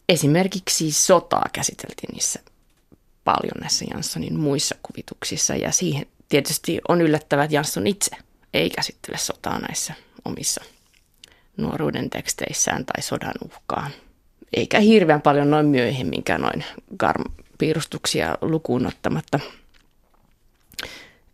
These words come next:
No ylipäätään siis toi joululehtien maailma on kyllä kiehtova kaikkine mainoksineen. Ja, ja se, miten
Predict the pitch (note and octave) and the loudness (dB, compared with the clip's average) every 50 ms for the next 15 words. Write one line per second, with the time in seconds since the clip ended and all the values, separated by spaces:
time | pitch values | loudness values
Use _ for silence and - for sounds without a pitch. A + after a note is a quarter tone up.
0 | _ _ _ - - - - - - - - - - G3 F#3+ E3 D3+ - - F#3 | _ _ _ -20 -20 -20 -20 -8 -2 -2 -2 4 4 4 4 4 4 4 6 6
1 | F3 E3 - - - - - - - E3 - - - D#2+ D#2+ - - A#1+ - - | 6 4 4 2 0 0 0 -2 -4 -4 -4 -2 0 0 2 2 2 2 2 2
2 | - - - - - - - - D3+ C#3 - - - - - - - - - - | 0 0 0 -2 -2 -2 -2 -2 -2 -2 -2 -2 -2 -4 -4 -4 -4 -4 -4 -4
3 | - - - - - D3 - - - - - C#3+ - - C3+ C#3 C#3+ - - D3+ | -4 -4 -2 -2 -2 -2 -2 -2 -4 -4 -4 -4 0 0 0 0 0 -2 0 0
4 | D3+ D3 C#3 C#3 - - - - - - - - - - - - - - - - | 2 2 2 2 0 0 -2 -4 -4 -4 -2 -2 -2 -4 -4 -4 -4 -4 -4 -6
5 | - - F#3 F#3 - - _ _ _ _ - - - - _ _ _ _ _ _ | -6 -8 -8 -10 -12 -18 _ _ _ _ -20 -20 -20 -20 _ _ _ _ _ _
6 | _ _ _ _ _ _ _ - E3 E3 E3 D#3+ - F#3+ F#3 D#3 C#3+ D3 C#3+ - | _ _ _ _ _ _ _ 4 6 6 6 6 6 6 8 8 6 6 6 4
7 | D3 D3 D3+ C3+ | 4 4 4 2